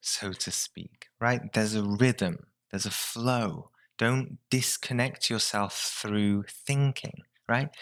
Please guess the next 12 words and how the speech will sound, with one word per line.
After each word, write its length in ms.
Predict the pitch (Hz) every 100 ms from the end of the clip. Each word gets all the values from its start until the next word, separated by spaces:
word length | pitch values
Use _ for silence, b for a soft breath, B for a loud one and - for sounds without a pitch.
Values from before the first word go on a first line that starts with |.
| B B B -
Instead, 580 | 117 - - 139 139 - b b -
get 200 | 156 -
intoxicated 1200 | 151 127 - - 110 - - 101 - 92 90 92 90
with 180 | 87
it. 180 | - -
Get 260 | 143 139 104
lost 640 | 107 107 113 117 - -
in 140 | 110
the 140 | 107 95
experience 920 | - - - 92 90 87 87 80 -
of 140 | 85
it. 140 | 85